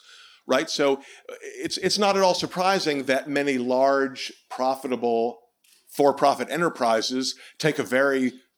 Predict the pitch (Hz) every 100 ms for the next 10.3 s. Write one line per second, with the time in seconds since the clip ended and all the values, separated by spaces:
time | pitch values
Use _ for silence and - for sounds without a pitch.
0 | _ _ - - 135 127 131 120 123 -
1 | - - _ - 104 120 127 - 113 117
2 | 117 117 117 123 123 120 120 113 - 127
3 | 113 110 104 - - 156 107 190 - -
4 | - - _ - 117 113 117 - 143 120
5 | 113 - 127 120 113 113 110 _ - 147
6 | 233 226 165 127 110 _ 120 131 139 117
7 | 95 - - - - - - 160 156 156
8 | - 185 180 196 180 160 - 151 139 131
9 | 127 - 120 113 110 - _ _ _ _
10 | _ -